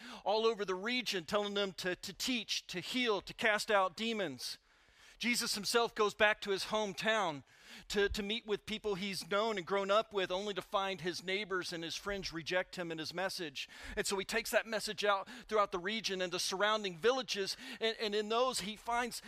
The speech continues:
crowds wherever he goes, not, not just dozens of people, hundreds, thousands of people. Each time he enters into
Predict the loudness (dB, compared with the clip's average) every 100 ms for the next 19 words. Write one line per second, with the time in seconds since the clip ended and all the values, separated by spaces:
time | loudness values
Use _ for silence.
0 | -14 -4 4 6 8 6 2 0 0 0
1 | 0 -2 0 2 0 0 2 2 2 -2
2 | -2 -4 -6 -20 _ 2 2 2 -6 -6
3 | -6 -6 -8 -6 2 2 2 -6 -8 -12
4 | -14 -20 -20 0 4 4 4 0 0 0
5 | 0 -4 -4 -4 -4 -4 -2 -2 0 0
6 | 2 0 2 -2 -2 -2 -2 -2 -2 -2